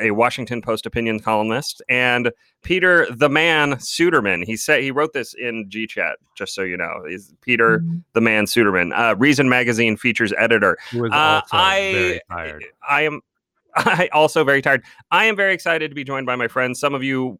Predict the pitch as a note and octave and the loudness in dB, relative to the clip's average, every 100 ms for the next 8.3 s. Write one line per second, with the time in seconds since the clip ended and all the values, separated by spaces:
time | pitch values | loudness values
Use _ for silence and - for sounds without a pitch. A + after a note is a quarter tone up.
0 | A2 A2 G#2 F#2+ G2+ A2 A2 A2+ A2 G2 | -2 0 2 0 -2 -4 0 0 0 -2
1 | A2+ A2 A2 G#2 G#2+ A#2 A#2+ A2 G#2+ - | -2 -2 -2 -2 -2 -4 -2 -4 -4 -4
2 | A#2 G#2+ F2 G2 A2 G#2 - G#2+ A2 A2+ | -2 0 -2 -2 -2 -2 -2 -2 2 2
3 | A2 A2 A2 G#2+ G2+ - - - G#2+ F#2+ | 4 4 4 4 0 -2 -8 -6 -4 -2
4 | F#2+ G2+ _ _ _ G2 F#2+ G#2 F#2+ G#2+ | -4 -6 _ _ _ -2 0 2 2 0
5 | - G2 - A2 - G2+ - G2 G2+ G#2 | 0 -6 -2 -2 2 2 2 2 2 0
6 | F#2+ - - - - _ G2+ G2 F#2+ F#2 | 0 0 -10 -14 -20 _ 0 2 2 0
7 | F#2 G#2 F#2+ F#2 G2 F#2 - F2+ F2 D#2+ | -2 -4 -6 -4 -2 -4 -2 2 2 0
8 | G#2 F#2 F2+ | -4 -2 -2